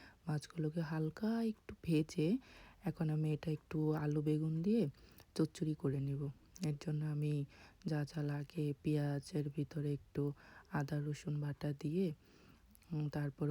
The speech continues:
হলুদ মরিচ ধনিয়া জিরা লবণ দিয়ে সুন্দর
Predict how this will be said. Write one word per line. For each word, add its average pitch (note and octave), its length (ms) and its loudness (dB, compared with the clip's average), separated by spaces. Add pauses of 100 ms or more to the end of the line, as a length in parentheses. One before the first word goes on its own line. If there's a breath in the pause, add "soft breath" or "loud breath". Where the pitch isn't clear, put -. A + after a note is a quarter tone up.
হলুদ D3 380 0
মরিচ C#3+ 500 2 (440 loud breath)
ধনিয়া D3 420 0 (100)
জিরা D3 500 -2 (480 loud breath)
লবণ D3 380 2 (140)
দিয়ে D3 320 2
সুন্দর C#3+ 320 -2